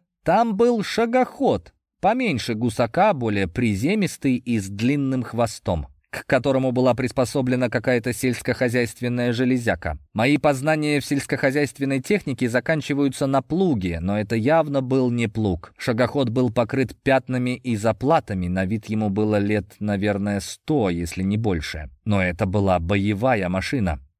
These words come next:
По бокам торчали пулемётные гнёзда, и явно ещё была пушка на крыше, только, кажется, её отломали. "Ничего себе!" — Гиена хлопнул себя по бёдрам. "Кучеряво устроились селяне необразованные!"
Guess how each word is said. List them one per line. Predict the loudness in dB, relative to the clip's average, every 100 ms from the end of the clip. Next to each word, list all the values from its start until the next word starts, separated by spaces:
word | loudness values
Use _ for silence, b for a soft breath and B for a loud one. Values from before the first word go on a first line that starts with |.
| _
По | 0
бокам | 0 2 0 0
торчали | 0 -2 -2 -2 0
пулемётные | 0 -2 0 -2 -2 -2
гнёзда, | 0 0 0 0 0 -2
и | 0 0
явно | 4 4 2 0
ещё | -2 0 0
была | 2 2
пушка | 2 2 2 0 0
на | 0
крыше, | 0 0 0 -4
только, | -2 -2 -2 -6
кажется, | -2 0 0 -4 -4
её | -2 -2 0 -2
отломали. | -2 -2 0 0 2 0 -4 -10 _ _ -6
"Ничего | 0 0 0 0 2 2 0 0
себе!" — | 0 0 2 2 2 0 -8
Гиена | -4 0 2 2 2 0
хлопнул | 0 0 0 -2 -2
себя | -2 0 0
по | 0 0
бёдрам. | 0 2 2 0 -2 _ -4
"Кучеряво | -2 0 2 4 6 4 4 2
устроились | 0 -2 -2 2 2 2 0 -4
селяне | -8 0 2 4 2 0
необразованные!" | -2 0 2 2 2 0 0 0 0 0 0